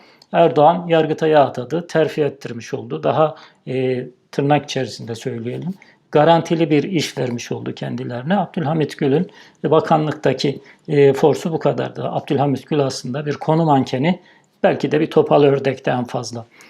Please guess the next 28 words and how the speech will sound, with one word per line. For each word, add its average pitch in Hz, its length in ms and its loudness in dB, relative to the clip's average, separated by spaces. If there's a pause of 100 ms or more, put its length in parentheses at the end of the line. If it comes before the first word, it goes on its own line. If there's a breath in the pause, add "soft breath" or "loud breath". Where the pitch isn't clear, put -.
(220 loud breath)
E, 147 80 -4
onun 160 240 0
yerine 165 340 0
gelen 139 380 -4 (260)
Bekir 147 360 0
Bozdağ 147 380 2
ise, 180 340 -2 (340 loud breath)
e, 151 220 4
tam 175 220 2
bir 170 100 0
tetikçi, 151 640 -6
tam 151 280 0
bir, 147 220 -6 (360 soft breath)
e, 139 340 2 (120)
tırnak 147 380 2
içinde 131 320 -4
gene 135 240 -2
ifadeyle 131 540 -6
söyleyeyim, 127 580 -6
görev 151 340 6
adamı. 117 360 -2 (300 loud breath)
On 160 120 2
yedi 156 260 2
yirmi 143 180 -2
beş 139 200 -4
Aralık'ı 131 400 -2
kapatmak 147 580 -2
için, 143 320 -4